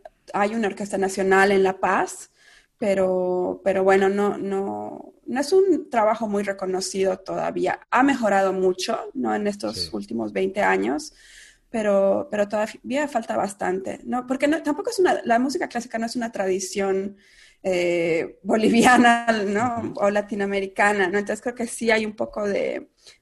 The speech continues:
Speaker 1: de adaptación y reconocimiento que, que está desarrollándose.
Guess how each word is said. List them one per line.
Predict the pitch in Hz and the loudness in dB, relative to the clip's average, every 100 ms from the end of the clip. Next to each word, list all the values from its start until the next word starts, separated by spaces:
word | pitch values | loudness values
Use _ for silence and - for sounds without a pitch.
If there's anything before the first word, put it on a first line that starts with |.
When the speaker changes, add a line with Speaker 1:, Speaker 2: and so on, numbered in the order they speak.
| - | -6
Speaker 1:
de | 208 | 0
adaptación | 196 196 196 208 - 226 202 202 202 208 208 202 | 4 2 2 -2 -2 -2 0 -2 0 2 4 2
y | 196 | -4
reconocimiento | 95 - 98 - 110 98 - 113 | -8 -6 -6 -4 -2 -2 -2 -6
que, | - - - - | -12 -20 -20 -20
que | _ | _
está | 202 - - - - - - - - - | -14 -6 -6 -4 -6 -8 -8 -12 -14 -10
desarrollándose. | 190 - 190 196 147 170 - - | -8 -6 -6 -4 -4 -6 -8 -12